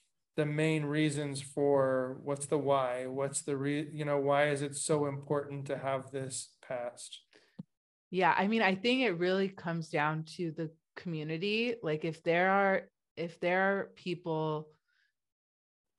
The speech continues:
Speaker 2: um, who stutter and they have a community there and they're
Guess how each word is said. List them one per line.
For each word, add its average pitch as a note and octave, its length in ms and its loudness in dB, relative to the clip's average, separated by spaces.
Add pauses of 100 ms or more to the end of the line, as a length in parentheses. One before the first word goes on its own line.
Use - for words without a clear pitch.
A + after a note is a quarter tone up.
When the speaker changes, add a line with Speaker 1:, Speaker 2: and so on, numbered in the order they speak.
(120)
Speaker 2:
um, D#3 400 2
who F3+ 140 -2
stutter D#3+ 640 2
and D#3+ 260 0
they D3+ 120 -2
have D3+ 560 2 (680)
a F3+ 140 -4 (120)
community F3 600 0
there F#3+ 560 4 (500)
and E3 180 -2
they're D#3+ 360 0